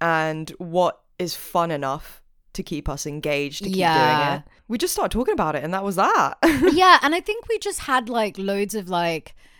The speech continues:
Speaker 2: this, this is gonna make me sound so jaded, but I was like, I think we just had so many, like, ideas and so many things to talk, there was, like, a lot more to talk about.
Speaker 1: Yeah.
Speaker 2: And, like, you know, but then obviously,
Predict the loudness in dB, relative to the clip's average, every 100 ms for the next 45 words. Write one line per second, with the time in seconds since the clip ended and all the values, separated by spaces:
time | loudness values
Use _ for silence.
0 | -20 _ _ -10 -10 -10 -8 -6 -6 -8
1 | -8 -6 -6 -6 -8 -6 -6 -6 -8 -6
2 | -6 -4 -8 -12 -14 -6 0 4 6 6
3 | 2 4 4 4 -8 -20 -10 -2 0 0
4 | -2 -4 0 0 0 -2 -2 0 -2 -4
5 | -4 -2 -2 -2 -4 -6 -4 -4 -6 -8
6 | -10 -8 -8 -8 -10 -10 -10 -10 -14 -14
7 | -14 -4 -2 0 0 -2 -10 -10 -4 -4
8 | -6 -6 -2 -2 -4 -6 -10 -8 -8 -10
9 | -12 -10 -10 -10 -4 -2 0 -2 -8 -20
10 | -20 -14 -4 0 0 0 -4 -6 -4 2
11 | 2 4 6 6 4 -2 -20 _ _ -20
12 | -10 -4 -2 0 0 -2 -6 _ _ -2
13 | 2 2 2 0 -2 0 -4 -4 -6 -6
14 | -6 -6 -8